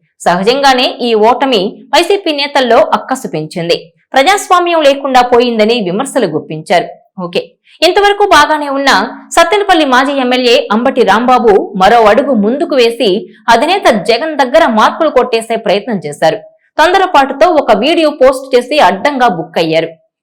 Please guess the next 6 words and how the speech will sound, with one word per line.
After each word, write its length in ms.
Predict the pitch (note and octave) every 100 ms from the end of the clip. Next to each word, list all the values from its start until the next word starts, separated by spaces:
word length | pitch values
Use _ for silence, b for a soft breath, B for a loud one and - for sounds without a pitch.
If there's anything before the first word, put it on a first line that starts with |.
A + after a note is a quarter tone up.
| -
పులివెందుల 380 | D4+ D4+ D4 B3+
ఎన్నికల్లో 680 | A3+ A#3+ C#4 B3+ A#3 B3
దొంగ 300 | B3 B3 A3+ D#4 D#4+
ఓట్లు 180 | F4 E4+
వేశారని 560 | C4+ B3 B3+ A#3+ A#3 G#3
ఆరోపిస్తూ 720 | G3+ A#3+ A#3 A#3 A#3 F#3 A3